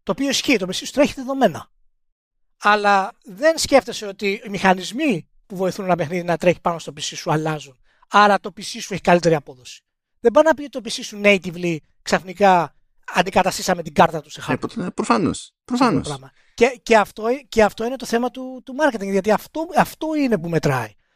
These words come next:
Speaker 1: Είναι ότι μπορώ να έχω ένα game σε απόλυτα γραφικά και σε απόλυτα frames, χωρίς να είναι αισθητή η, η ποιότητα της εικόνας για το μέσο χρήστη ή για τους gamers γενικότερα. Εάν το καταφέρεις αυτό το πράγμα,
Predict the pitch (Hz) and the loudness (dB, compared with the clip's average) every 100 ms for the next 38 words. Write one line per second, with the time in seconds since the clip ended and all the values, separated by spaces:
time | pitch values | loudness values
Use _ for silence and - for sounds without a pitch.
0 | _ - 247 - 247 220 - 185 190 202 | _ -4 -4 -2 -4 -4 -2 2 2 2
1 | 196 190 185 156 185 196 165 - _ _ | 0 -2 -6 -4 0 0 -2 -10 _ _
2 | - - 165 185 214 202 175 156 147 180 | 0 4 4 2 -2 0 0 0 2 4
3 | 156 165 156 156 190 196 170 143 175 175 | 2 -2 -6 -6 -8 -8 -6 -2 4 4
4 | 147 - - _ _ _ - 190 180 214 | 2 -8 -20 _ _ _ -6 0 4 4
5 | 226 - - - _ _ _ _ _ 190 | 4 2 -4 -10 _ _ _ _ _ 0
6 | 185 196 214 202 240 208 180 - 170 - | 2 2 2 0 0 0 -2 -4 -10 -4
7 | 202 196 131 _ _ _ _ - 190 180 | 0 2 0 _ _ _ _ -4 0 2
8 | 175 160 160 156 151 180 _ _ - 165 | 2 0 -2 -4 -8 _ _ _ -8 -2
9 | 196 208 202 - - 208 202 185 - 247 | 0 0 -2 -6 -8 -4 -2 -2 -2 0
10 | 170 175 - 165 202 - - 214 - 175 | 4 4 2 -6 -6 -8 -8 -6 -4 -6
11 | 202 190 196 175 143 185 190 180 160 180 | -4 -2 -2 -4 2 4 4 -2 -10 -14
12 | - 254 147 - _ _ 165 208 254 320 | -16 -14 -14 -16 _ _ 0 0 0 0
13 | 185 - 247 185 165 170 147 123 120 139 | 0 4 2 2 -8 -10 -6 -6 -8 -16